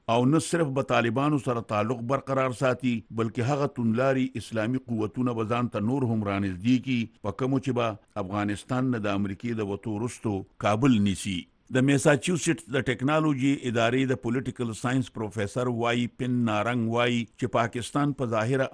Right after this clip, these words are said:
امریکې سره ډیر خوږ دی، خو په اصل کې د امریکې د ستړي کولو او د بې حاله کولو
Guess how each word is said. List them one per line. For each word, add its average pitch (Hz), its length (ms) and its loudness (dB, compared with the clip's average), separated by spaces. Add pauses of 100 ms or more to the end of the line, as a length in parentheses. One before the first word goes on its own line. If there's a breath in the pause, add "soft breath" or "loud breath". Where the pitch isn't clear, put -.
امریکې 104 460 -4
سره 104 240 -4
ډیر 113 220 -4
خوږ 127 360 -2
دی، 131 140 2 (220)
خو 107 120 -6
په - 80 -2 (120)
اصل 139 200 -2
کې 123 260 -4
د 113 180 -6
امریکې 110 440 -2
د 110 120 -4
ستړي 98 340 -6
کولو 135 260 0 (300)
او 101 140 -2
د 98 120 0
بې 104 220 0
حاله 104 260 0
کولو 139 260 0